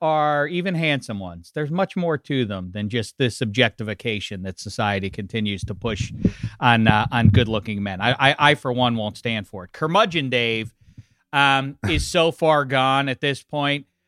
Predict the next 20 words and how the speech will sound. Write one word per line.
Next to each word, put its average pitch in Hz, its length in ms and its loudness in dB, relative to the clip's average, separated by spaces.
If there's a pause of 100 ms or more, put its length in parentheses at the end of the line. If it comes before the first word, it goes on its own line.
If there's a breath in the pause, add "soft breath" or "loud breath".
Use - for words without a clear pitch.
(140)
that 135 380 2 (300)
when 160 180 0
Lady 214 440 4
Gaga 160 760 2
broke, 156 500 0 (120)
that 175 200 0
was 220 140 -8
kind 180 380 -4
of 139 120 -6 (140)
the, 143 400 -2 (100)
the, 123 400 -6
I 135 140 -6
was 127 180 -8
right 139 240 -2
on 135 380 -2
straddling 147 680 2
the 131 100 -2
line 127 380 2
of, 117 160 -4
like, 120 200 -2